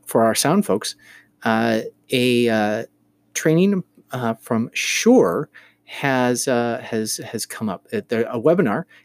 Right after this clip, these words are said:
is coming up on March twenty-fifth. It says, "How to Access Shure Online Training," Wednesday, March twenty-fifth, eleven A ti-, eleven A M Central Daylight Time. Uh, you can, uh, register there, and, uh, it's an opportunity to take advantage of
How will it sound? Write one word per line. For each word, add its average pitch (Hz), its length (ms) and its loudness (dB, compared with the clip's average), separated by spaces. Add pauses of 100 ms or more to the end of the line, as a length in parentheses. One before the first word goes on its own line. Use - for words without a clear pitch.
is 135 100 -6
coming 143 240 0
up 123 200 -2
on 107 140 -6
March 123 380 -2
twenty-fifth. 151 540 0 (200)
It - 80 -14
says, - 160 -2
"How 165 240 -2
to 180 100 -6
Access - 440 -6
Shure 160 500 2
Online 127 420 0
Training," 85 360 -6
Wednesday, 170 460 0 (140)
March 123 320 -4
twenty-fifth, 208 520 2 (500)
eleven 131 540 4
A 135 180 2
ti-, - 220 -12 (240)
eleven 175 360 0 (160)
A 160 160 2
M 110 240 -2
Central 139 460 -2
Daylight 113 440 2
Time. 85 480 -10 (560)
Uh, 113 480 0 (420)
you 131 140 0
can, 123 460 2
uh, 113 360 0
register 170 480 2
there, 143 320 4 (500)
and, 120 300 2
uh, 120 220 2
it's 127 140 -6
an 117 40 0
opportunity 131 600 0
to - 240 -2
take 131 200 0
advantage 127 460 2
of 123 420 0